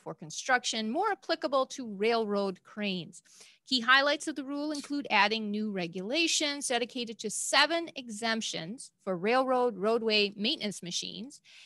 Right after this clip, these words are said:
and amending the regulations to exempt certain trucks and other railroad roadway maintenance machines not equipped with certain hoisting devices.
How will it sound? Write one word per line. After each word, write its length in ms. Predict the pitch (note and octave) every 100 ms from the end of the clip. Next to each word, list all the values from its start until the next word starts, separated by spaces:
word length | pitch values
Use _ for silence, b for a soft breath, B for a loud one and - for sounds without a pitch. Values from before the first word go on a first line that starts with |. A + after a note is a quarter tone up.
| B B
and 300 | E4 F4+ F#4
amending 420 | E4+ D4 D4 C#4+
the 100 | C4+
regulations 760 | B3 A3+ G#3+ A3 F#3+ - G#3+ -
to 180 | - G#3
exempt 400 | F#3+ F#3+ F3+ F#3
certain 320 | - A3 A3+
trucks 560 | - G4 - - - -
and 180 | F3+ F#3
other 280 | A#3 A#3 A3 b -
railroad 640 | G#3+ D4+ D4+ C#4 C4 A3
roadway 440 | G3+ G#3 G#3 G3+ G3
maintenance 440 | F#3 - F3 -
machines 480 | F3+ - F3+ E3+ A3
not 240 | D#4+ F#4
equipped 500 | C4 - E3+ F3 - - _
with 160 | - C#4
certain 420 | - G3 F#3 G3 -
hoisting 500 | _ G3 F#3 - F3+
devices. 600 | E3+ F#3+ F#3+ - - -